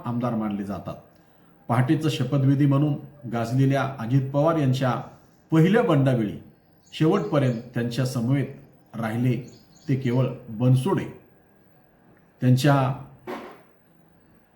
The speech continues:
निवडीने पवार यांनी कार्यकर्त्यांना योग्य तो मेसेज दिलेला आहे.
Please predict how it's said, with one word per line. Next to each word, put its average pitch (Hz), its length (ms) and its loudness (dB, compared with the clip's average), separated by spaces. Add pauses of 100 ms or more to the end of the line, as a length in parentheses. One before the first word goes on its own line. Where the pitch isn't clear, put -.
(440)
निवडीने 131 800 4 (120)
पवार 151 280 4 (600)
यांनी 123 220 0 (320)
कार्यकर्त्यांना 117 680 -2 (240)
योग्य 135 320 4
तो 160 120 -4
मेसेज 113 540 -2 (100)
दिलेला 104 420 -6
आहे. - 260 -12